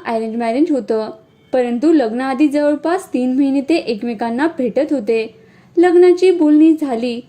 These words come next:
आणि तीन महिन्यानंतरची तारीख निघाली, पण सर्वात आधी साखरपुडा झाला, त्यामुळे अक्षय आणि दीपाला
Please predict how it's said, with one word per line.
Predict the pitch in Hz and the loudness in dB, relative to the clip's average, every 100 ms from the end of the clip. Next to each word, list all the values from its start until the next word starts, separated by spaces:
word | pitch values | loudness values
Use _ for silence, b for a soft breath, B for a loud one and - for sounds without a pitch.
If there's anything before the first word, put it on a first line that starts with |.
| - | -12
आणि | 233 240 262 | -6 -4 -4
तीन | 247 254 | -4 -2
महिन्यानंतरची | 262 226 226 226 220 214 226 202 311 359 - | -2 -4 -6 -6 -6 -4 -4 -2 0 0 -2
तारीख | 202 294 320 | 0 0 0
निघाली, | 254 233 214 226 233 _ b b b - | -2 -2 -4 -4 -8 _ b b b 0
पण | 359 | 0
सर्वात | 403 277 226 240 262 | 2 -2 -2 -2 -2
आधी | 285 339 | 0 0
साखरपुडा | 339 233 247 240 262 285 | -2 -4 -4 -4 -2 -2
झाला, | 302 370 330 302 320 b b _ - | 0 2 2 0 -6 b b _ 0
त्यामुळे | 359 359 349 | 2 4 2
अक्षय | 359 - 202 - | 2 -2 -12 -6
आणि | 254 247 254 | -6 -4 -6
दीपाला | 240 254 247 262 | -8 -6 -4 -4